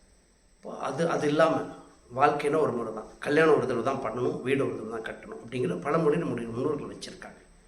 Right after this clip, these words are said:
இப்போ அந்த நீதியோடு திருமணம் அப்படிங்கிற நிகழ்வோடு நம்ம வாழ்ந்து விட்டு சென்று விட வேண்டும். நம்ம ஒன்றை அதிகமாக எடுக்கும் பொழுது நம்முடைய பேரன் பேத்திகளுக்கு கிடைக்காத விஷயமாக புரிந்துவிடும். ஆக, ஒவ்வொரு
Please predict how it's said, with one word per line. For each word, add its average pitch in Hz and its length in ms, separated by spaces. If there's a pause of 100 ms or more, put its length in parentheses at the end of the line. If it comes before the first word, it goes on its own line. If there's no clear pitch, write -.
(160)
இப்போ 143 220
அந்த 175 240 (140)
நீதியோடு 190 600 (100)
திருமணம் 160 420
அப்படிங்கிற 123 300
நிகழ்வோடு 113 320
நம்ம 139 160
வாழ்ந்து 123 220
விட்டு - 180
சென்று 98 240
விட 98 120
வேண்டும். - 120 (1200)
நம்ம 135 180
ஒன்றை 131 260
அதிகமாக 190 400
எடுக்கும் 127 240
பொழுது 123 200
நம்முடைய 139 280 (100)
பேரன் 170 320 (140)
பேத்திகளுக்கு 123 640 (340)
கிடைக்காத 151 380
விஷயமாக - 340
புரிந்துவிடும். 101 480 (1000)
ஆக, 147 120 (120)
ஒவ்வொரு 208 360